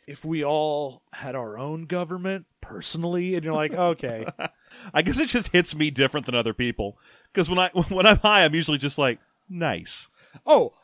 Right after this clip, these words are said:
Speaker 1: I get real quiet and just <laughs> real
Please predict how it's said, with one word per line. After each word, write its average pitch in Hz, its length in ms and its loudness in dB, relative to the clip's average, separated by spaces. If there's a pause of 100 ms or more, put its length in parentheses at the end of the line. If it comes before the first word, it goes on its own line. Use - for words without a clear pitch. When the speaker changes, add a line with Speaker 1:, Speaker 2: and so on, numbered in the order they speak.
(160)
Speaker 1:
I 320 160 2
get 330 280 -2 (160)
real 226 580 4
quiet 180 580 2 (420)
and 190 180 4
just 214 320 6 (100)
<laughs> 135 100 -8
real 240 600 6